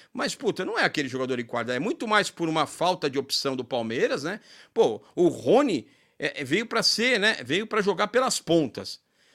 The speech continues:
Aí o Palmeiras tem uma falta de centroavante por dois, três anos sem centroavante, uma coisa maluca. Aí ele joga improvisado e ainda é o melhor da posição. Aí você fala, "Meu, ô,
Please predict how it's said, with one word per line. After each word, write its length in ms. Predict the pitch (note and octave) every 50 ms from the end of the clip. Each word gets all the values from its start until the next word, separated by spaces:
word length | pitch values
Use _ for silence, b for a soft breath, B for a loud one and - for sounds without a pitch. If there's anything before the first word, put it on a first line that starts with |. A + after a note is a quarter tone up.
| _ _ -
Aí 180 | - C#3 G3+ C4
o 80 | C4+
Palmeiras 420 | - C4 B3 A#3+ B3 A#3+ B3 - -
tem 140 | G#3+ G#3+ G#3
uma 160 | G3+ G3 F3
falta 260 | - G3+ G3+ G3 G3
de 80 | E3 -
centroavante 640 | - F#3+ F3 - E3 C#3 A2+ A#2 D#3+ B3 C#4 -
por 220 | C3+ - F3+ D#3+ B2
dois, 400 | G#2+ - C#3 F3+ B3 A#3 - -
três 480 | - - F3 B3 C#4+ D#4 F#3 A2+ A2
anos 200 | C3+ F#3+ A3 F#3
sem 120 | - E3 C#3+
centroavante, 380 | - E3 D#3+ - C3 E3+ F3+
uma 60 | D3+ -
coisa 200 | F#3 G3 A3 G3+
maluca. 580 | C4+ C4+ E3+ C3 C3 F3 A3 - - G4 F#4+ _ _ _ _ _ _ _ _ _ _ _ _ _ _ _ _
Aí 280 | - E3+ G3+ B3+ D#4 F4+
ele 140 | F4 E4+ C4+
joga 260 | D#3+ F#3+ B3 B3+ C4
improvisado 960 | A#3+ F3+ - - C#4+ F4+ F#4+ D#4 C#4+ D#3+ B2+ A#2+ E3 G#3+ E4 E4 E4 F#4 F#4+ F#4
e 100 | C4 A#3+
ainda 200 | C#4 D#4+ D#4+ D4+
é 20 |
o 80 | E4 F4
melhor 460 | F#4 F#4 D4+ F#3 A3 C4+ E4 E4 D#4+
da 80 | A#3+ G3+
posição. 340 | F3+ G#3 G#3 F#3+ B3 C#4+
Aí 140 | E4 F#4+ F#4
você 80 | - G4
fala, 180 | - F4+ F4
"Meu, 200 | G#4 A#4 B3 D3+
ô, 440 | C#3 D3+ G3+ - G4+ G#4 G#4+ G4 -